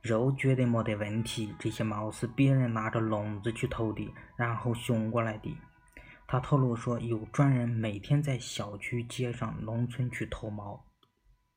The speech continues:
黄平富向记者详细地介绍了这个偷猫的方法，并且表示，偷猫的人将活猫送到他的手里，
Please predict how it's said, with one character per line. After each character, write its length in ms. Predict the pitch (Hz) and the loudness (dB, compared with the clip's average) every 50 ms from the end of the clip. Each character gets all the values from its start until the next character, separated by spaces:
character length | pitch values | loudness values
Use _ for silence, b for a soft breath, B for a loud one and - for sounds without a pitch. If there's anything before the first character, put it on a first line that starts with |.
| _ _ _ _ _ _ _ _ _ _ _ _ _ - - - - - - - - - _ _ _ _ _ _ _ _ _ _ - B B B B B B B B B B B B B B B B - | _ _ _ _ _ _ _ _ _ _ _ _ _ -20 -20 -20 -20 -20 -20 -20 -20 -20 _ _ _ _ _ _ _ _ _ _ -20 B B B B B B B B B B B B B B B B -12
黄 200 | - - 139 139 | -4 0 2 4
平 180 | 139 147 156 151 | 6 8 6 6
富 220 | 147 - 139 127 | 6 4 0 0
向 260 | 117 - 135 131 120 | 0 0 0 0 0
记 160 | - - 135 127 | 0 0 0 0
者 160 | 120 110 104 | 0 -2 -4
详 280 | - - - - 123 | -6 -6 -6 -4 -4
细 140 | 131 - 160 | -2 0 0
地 140 | 147 123 110 | 0 0 0
介 220 | 113 - - 117 | -4 -4 -4 -4
绍 180 | 113 - 120 113 | -2 -2 -2 -2
了 140 | 110 104 101 | -4 -4 -6
这 120 | 98 - | -6 -8
个 160 | - - - | -6 -6 -6
偷 300 | 101 - - - - 143 | -6 -6 -6 -2 0 4
猫 200 | 139 135 131 127 | 4 4 4 4
的 100 | 123 120 | 2 -2
方 260 | - - - 117 117 113 | -4 -4 -4 -4 -4 -4
法， 240 | - - - - B B B B B | -6 -6 -8 -8 B B B B B
并 180 | - 139 127 113 | 2 2 2 2
且 160 | 117 - 113 | 2 -2 -4
表 220 | - - 107 110 | -4 -4 -6 -8
示， 280 | 107 - - 117 110 110 - | -8 -8 -6 -6 -6 -6 -8
偷 180 | - - 143 | -6 -2 2
猫 240 | 143 139 139 131 127 | 4 4 4 4 2
的 140 | 123 123 107 | 2 0 -2
人 280 | 104 104 101 110 110 - | -4 -4 -6 -6 -6 -6
将 280 | - 127 123 123 127 | -4 -4 -2 -2 -4
活 320 | 127 - - - 113 110 120 | -6 -6 -4 -2 0 0 2
猫 260 | 131 131 123 127 135 | 2 0 0 -2 -4
送 320 | 131 - - - 135 117 | -6 -6 -4 -2 -2 -2
到 160 | 117 110 107 | -2 -4 -6
他 180 | 107 - - 127 | -6 -6 -6 -6
的 120 | 120 131 | -4 -4
手 240 | 123 - - 104 104 | -6 -6 -6 -8 -6
里， 180 | 104 110 110 | -6 -6 -6